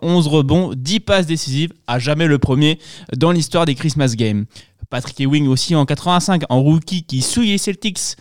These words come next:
En deux mille huit, Kobe et les Lakers qui défont les Celtics encore une fois de Ray Allen, Paul Pierce et Kevin Garnett, offrant ainsi la millième victoire pour Phil Jackson.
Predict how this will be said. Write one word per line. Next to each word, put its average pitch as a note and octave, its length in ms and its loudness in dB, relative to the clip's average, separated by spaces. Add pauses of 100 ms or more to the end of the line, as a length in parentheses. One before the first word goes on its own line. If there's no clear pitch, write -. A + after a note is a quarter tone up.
(280)
En A#2 140 0
deux C3 100 2
mille C3 160 2
huit, D#3+ 220 -4
Kobe D3 200 0
et - 20 0
les C#3+ 180 2
Lakers D#3 360 -2
qui C3+ 120 -10
défont D3 300 -2
les C3+ 60 0
Celtics G3 360 -6
encore D#3+ 220 -4
une E3+ 80 -4
fois F#3+ 220 -4
de C3 120 -2
Ray B2 240 0
Allen, D3 360 2
Paul D#3+ 260 0
Pierce - 420 -6
et C3 80 -6
Kevin D3+ 260 -4
Garnett, C#3+ 400 -4 (380)
offrant D3+ 360 0
ainsi D3 220 -2
la C#3 140 0
millième F#3 540 0
victoire D#3 340 -2
pour A#2 160 -8
Phil E3 180 -6
Jackson. C3 360 -6